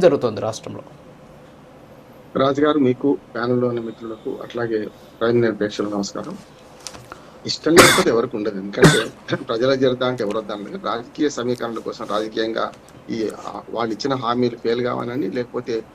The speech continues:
Speaker 2: వాళ్ళు విఫలమైతే మేము సంపాదించుకుందామని అంత ప్రతిపక్షాలకు తప్పనిసరి ఉంటది, కాదంటలే నేను. కానీ దాన్ని ఏదైనా సరే కొంత గ్యాప్, గ్యాప్ ఇవ్వాలంటున్నాను. ఉదాహరణకు, వన్ ఇయర్ అయిపోయింది.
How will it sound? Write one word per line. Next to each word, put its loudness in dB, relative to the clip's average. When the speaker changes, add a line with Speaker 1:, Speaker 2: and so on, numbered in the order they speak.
Speaker 2:
వాళ్ళు -6
విఫలమైతే -2
మేము -2
సంపాదించుకుందామని -6
అంత -8
ప్రతిపక్షాలకు -4
తప్పనిసరి -4
ఉంటది, -6
కాదంటలే -8
నేను. -16
కానీ 4
దాన్ని 6
ఏదైనా 4
సరే 0
కొంత -4
గ్యాప్, 0
గ్యాప్ 2
ఇవ్వాలంటున్నాను. -6
ఉదాహరణకు, -4
వన్ 2
ఇయర్ 0
అయిపోయింది. -4